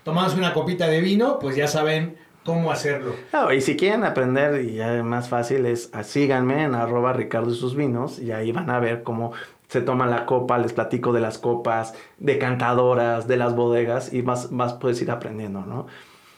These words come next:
Speaker 2: Y si te encanta Xolo, pues sigue a arroba Casa Itzcuincle, ¿no?
Speaker 1: Perfecto. Ahí lo tienen, mis queridos entreployís.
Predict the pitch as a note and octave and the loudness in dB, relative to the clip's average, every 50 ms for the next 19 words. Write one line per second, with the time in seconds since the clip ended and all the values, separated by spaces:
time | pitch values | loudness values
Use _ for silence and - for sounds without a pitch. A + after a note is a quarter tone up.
0 | _ _ - - A#2 D#3 D3+ D#3 D3+ D3 D3 E3 F3 F3+ F#3 E3+ - G3+ F3+ E3 | _ _ -4 -2 0 0 2 2 2 2 2 2 2 2 2 4 4 4 4 4
1 | F3 - - - - B2 A#2 - C3+ A#2+ B2+ C#3 D3 D3 C#3 - A2 A2 G#2+ G#2+ | 4 2 0 -2 -4 -4 -2 0 2 2 2 2 2 0 -2 -6 -4 -4 -4 -4
2 | A2 A2+ A#2 A2+ A#2 B2 C#3+ - - - - - - _ _ _ _ _ _ _ | -2 -2 0 0 2 2 0 -2 -4 -10 -16 -20 -20 _ _ _ _ _ _ _
3 | _ - A#2+ A2+ - - A2+ G#2+ - - - A#2 A2 - F#2+ - - - - _ | _ -4 -4 -2 -2 -2 -4 -4 -4 -2 -2 -2 -2 -4 -10 -12 -14 -18 -20 _
4 | _ _ _ _ - C3 A#2+ - - - - F#2 F#2 F#2+ - A#2+ C3 C#3+ C#3+ C#3+ | _ _ _ _ -16 -14 -14 -14 -14 -18 -20 -18 -18 -16 -10 -6 -4 -4 -4 -4
5 | - - B2 A2 - - - G3+ A3+ A#3+ A#3+ A3 - A#3 B3 B3 A#3+ A#3+ A#3+ A3+ | -4 -6 -6 -6 -4 -2 0 0 2 2 2 0 2 2 0 2 2 2 2 2
6 | G#3+ G#3 - - G3 G#3 A#3 A#3 G#3 G#3+ G3+ F3 F3+ F3 F3 F3 F#3 F#3 F#3 G#3+ | 2 2 2 2 2 2 4 4 4 4 2 2 0 0 0 2 2 2 2 2
7 | B3 C4 C4 B3+ - - | 0 0 -2 -2 -4 -8